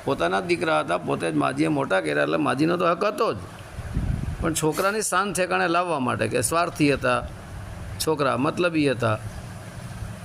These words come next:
એટલા માટે માજીએ આવું કરવું પડ્યું. પછી અંતવેળા આવી માજીની એટલે માજીએ કીધું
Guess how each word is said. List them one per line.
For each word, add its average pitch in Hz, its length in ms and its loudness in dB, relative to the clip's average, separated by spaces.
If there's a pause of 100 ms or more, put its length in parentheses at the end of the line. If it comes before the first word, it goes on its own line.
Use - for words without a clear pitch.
(340)
એટલા 233 220 2
માટે 196 240 2
માજીએ 165 360 4
આવું 175 460 -2
કરવું 147 340 0
પડ્યું. 101 200 0 (2000)
પછી 196 380 0
અંતવેળા 196 540 0
આવી 202 200 0
માજીની 156 520 4
એટલે 143 240 0
માજીએ 156 420 2
કીધું 151 480 2